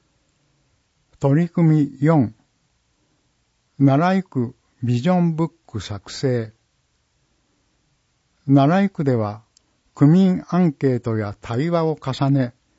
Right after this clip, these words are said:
未来への思いと、それに向けて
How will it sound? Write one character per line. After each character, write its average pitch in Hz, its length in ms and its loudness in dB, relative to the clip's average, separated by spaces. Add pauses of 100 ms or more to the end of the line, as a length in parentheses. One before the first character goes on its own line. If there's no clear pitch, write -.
(480)
未 147 240 2
来 175 240 2
へ 135 160 2
の 117 240 0
思 127 220 2
い 139 80 0
と、 101 320 -8 (400)
そ 135 200 -2
れ 175 140 2
に 180 140 2
向 175 140 2
け 156 140 -2
て 147 300 -2